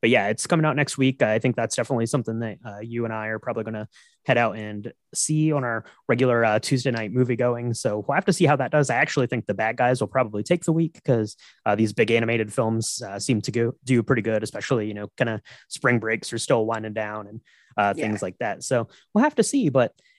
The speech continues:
Speaker 1: yeah, that's what we've got going on in the lobby bar. Make yourself up a unicorn blood if you're heading out to see Fantastic Beasts, The Secrets of Dumbledore. Let us know what you think about the cocktail. Let us know what you think about the movie, and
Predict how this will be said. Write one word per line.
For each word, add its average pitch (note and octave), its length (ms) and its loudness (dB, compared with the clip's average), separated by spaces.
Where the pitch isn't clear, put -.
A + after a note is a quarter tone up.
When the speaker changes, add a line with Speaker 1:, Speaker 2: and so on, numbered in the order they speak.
Speaker 1:
yeah, C4+ 240 0
that's - 240 0
what C4+ 120 4
we've G#3 100 4
got G#3 160 2
going G3+ 160 6
on G3 140 6
in F#3+ 80 6
the F#3 40 6
lobby G3 220 6
bar. G3 400 4
Make E3+ 240 2
yourself F#3+ 420 0
up F3 220 2
a C#3 100 -2
unicorn E3 540 4
blood E3 320 4
if C#3+ 220 -4
you're C3 200 2
heading D3 260 4
out D3+ 200 0
to C3 120 -4
see C3+ 340 -2
Fantastic C#3 500 2
Beasts, E3+ 260 0
The B2 80 -2
Secrets C3+ 320 0
of B2+ 60 0
Dumbledore. D#3+ 480 6
Let D#3 100 4
us D#3+ 140 2
know D#3+ 80 6
what D#3 120 4
you D3 40 0
think D#3 160 2
about D3+ 140 4
the C#3 80 -2
cocktail. E3 560 4
Let D#3 100 4
us D#3 140 2
know D#3+ 100 4
what D3+ 140 2
you D3 80 -6
think D3+ 160 -2
about D3+ 180 -2
the C#3+ 60 -2
movie, D3 480 0
and C3 120 0